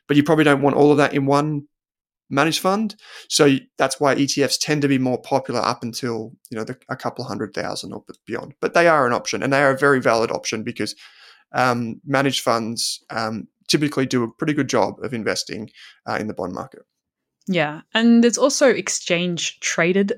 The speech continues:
Speaker 2: treasury bonds known as E T Bs. And so this is if you wanna buy government bonds,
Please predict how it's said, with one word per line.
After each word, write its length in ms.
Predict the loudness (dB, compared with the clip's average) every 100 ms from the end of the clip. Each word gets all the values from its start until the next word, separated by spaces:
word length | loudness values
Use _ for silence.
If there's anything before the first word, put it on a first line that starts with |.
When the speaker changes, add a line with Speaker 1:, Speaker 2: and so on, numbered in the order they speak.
| -6
Speaker 2:
treasury 540 | -2 2 2 2 0
bonds 580 | 0 0 2 2 -2 -6 -6
known 260 | -4 -2
as 200 | -2 -6 -4
E 200 | -2 -2
T 280 | -2 -4 -2
Bs. 560 | -2 0 2 2 0 -4
And 300 | -2 0 0
so 260 | 2 4 2
this 140 | 2
is 100 | -2
if 120 | -4
you 100 | -2
wanna 160 | 0 2
buy 400 | 4 4 2 0
government 540 | -2 -2 -2 -4 0
bonds, 440 | 2 6 6 4